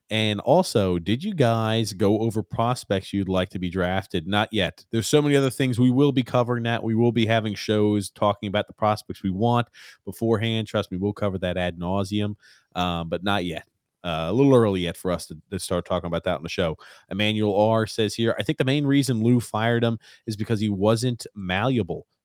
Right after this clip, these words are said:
Um, Bar-, uh, Bar-, uh, Barry's mistakes, or mistakes were predictable. Leo on the top line is a Trotz move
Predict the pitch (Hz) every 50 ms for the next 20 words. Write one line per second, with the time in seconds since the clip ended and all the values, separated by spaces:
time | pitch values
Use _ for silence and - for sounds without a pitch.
0 | _ - 101 101 101 98 98 95 98 - - 95 95 - 107 113 113 - 123 110
1 | 101 98 98 92 87 90 104 107 117 123 120 - 98 98 98 98 92 90 - 117
2 | 131 139 135 135 135 131 110 107 104 98 98 - - - 123 123 127 127 - -
3 | - - - - 117 117 107 107 95 - - - 127 127 110 - - 104 101 110
4 | 113 - - 110 92 85 110 120 - - 107 85 87 80 107 - _ _ _ _
5 | _ 85 92 107 120 127 123 123 120 117 107 - - - 104 107 104 - - 110
6 | 107 107 110 107 107 101 - 98 - 87 - - - 101 92 92 92 - - -
7 | 90 85 82 78 78 76